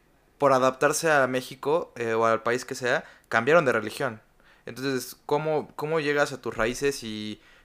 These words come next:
pues, yo sé que tú has salido y que has, y que has conocido Dubái, pero creo que me platiques un plo-, un poquito esa experiencia. ¿Cómo ha sido?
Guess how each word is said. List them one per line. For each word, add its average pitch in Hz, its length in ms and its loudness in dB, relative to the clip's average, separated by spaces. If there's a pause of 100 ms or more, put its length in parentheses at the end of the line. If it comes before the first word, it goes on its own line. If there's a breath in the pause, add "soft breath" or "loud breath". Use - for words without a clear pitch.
pues, 127 140 -8
yo 156 80 2
sé 175 160 0
que 175 100 0
tú 170 100 2
has 160 100 2
salido 143 480 4
y 113 80 -4
que 127 100 0
has, 127 160 0 (140)
y 127 100 -12
que 131 80 0
has 127 80 -2
conocido 131 400 -4
Dubái, 120 260 0
pero 123 160 -4
creo 147 140 -4
que 135 80 -4
me 117 100 -4
platiques 127 460 -4
un 131 120 -12
plo-, 127 240 -4
un 139 120 -12
poquito 127 260 -8
esa 131 100 -6
experiencia. 113 600 -6
¿Cómo 127 180 -4
ha 120 40 -6
sido? - 240 -10